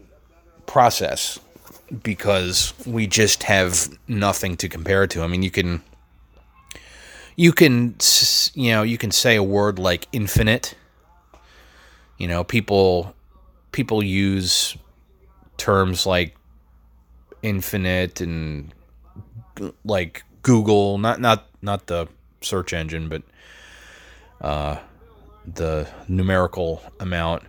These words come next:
But you, you can't really conceive of something that large, you know? I mean, a, a Google of something,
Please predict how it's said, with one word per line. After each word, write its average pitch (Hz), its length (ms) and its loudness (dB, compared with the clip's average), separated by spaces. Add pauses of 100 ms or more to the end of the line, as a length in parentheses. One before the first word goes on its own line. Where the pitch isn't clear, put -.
(540)
But 208 180 4
you, 180 240 0
you 160 120 -4
can't 180 320 2
really 147 360 4
conceive 131 840 0 (140)
of 110 300 -2
something 113 600 0
that 110 200 -2
large, 113 480 -2 (220)
you 92 120 -8
know? 87 320 -4 (960)
I 98 100 -4
mean, 95 440 -2 (1200)
a, 104 160 2 (220)
a 113 100 4
Google 123 840 4
of 123 300 4
something, 151 920 0